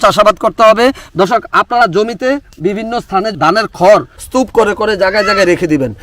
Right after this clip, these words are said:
তাহলে এই কাটুই পোকা এই রাত্রেবেলা মাটির নিচ থেকে উঠে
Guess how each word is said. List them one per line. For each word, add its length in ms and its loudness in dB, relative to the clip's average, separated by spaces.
তাহলে 260 4
এই 140 6
কাটুই 280 2
পোকা 200 2
এই 160 4
রাত্রেবেলা 500 2
মাটির 340 0
নিচ 220 -6
থেকে 160 0
উঠে 200 2